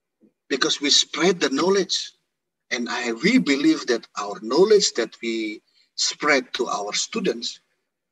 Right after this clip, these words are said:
is the knowledge that is beneficial, right? But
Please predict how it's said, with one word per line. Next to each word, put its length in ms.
is 180
the 120
knowledge 540
that 140
is 120
beneficial, 600
right? 220
But 180